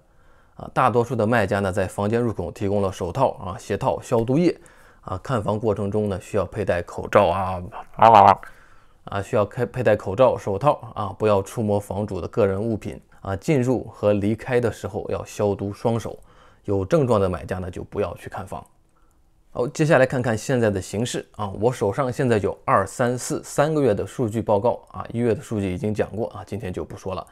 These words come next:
二、三、四的这三个月呢，二月和三月是几乎不受疫情影响的，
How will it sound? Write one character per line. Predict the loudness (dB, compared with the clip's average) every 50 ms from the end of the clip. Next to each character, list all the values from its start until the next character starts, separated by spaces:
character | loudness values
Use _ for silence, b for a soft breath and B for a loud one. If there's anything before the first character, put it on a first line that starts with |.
| b b b b b b b
二、 | 2 2 2
三、 | 2 2 0 0
四 | 0 0 0 0
的 | 0 2
这 | 2 2
三 | 2 2 2 2
个 | 4 4
月 | 4 4 4
呢， | 2 0 -2 0
二 | 2 4 4 4 4
月 | 2 0 -2
和 | -2 -4 -6 -6
三 | -4 -2 -2 0 0 2 2
月 | 2 0 0
是 | -2 -4 -6
几 | -4 -4 -4
乎 | -2 0 0 -2
不 | 0 0 -2
受 | 2 4 4 4
疫 | 4 2
情 | 2 0 0 0
影 | 0 0 -2
响 | -4 -4 -6
的， | -8 -10